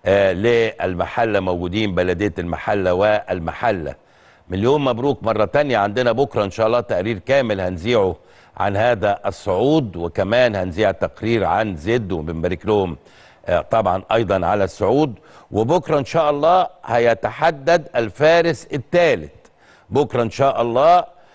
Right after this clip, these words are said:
شبان قنا على ملعبها بتستقبل الجونة،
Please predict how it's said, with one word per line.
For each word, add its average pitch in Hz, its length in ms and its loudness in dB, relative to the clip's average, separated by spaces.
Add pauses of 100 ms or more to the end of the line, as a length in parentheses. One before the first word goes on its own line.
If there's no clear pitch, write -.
شبان 131 440 0
قنا 156 260 0
على 123 240 2
ملعبها 123 520 0
بتستقبل 104 800 -2
الجونة، 151 480 2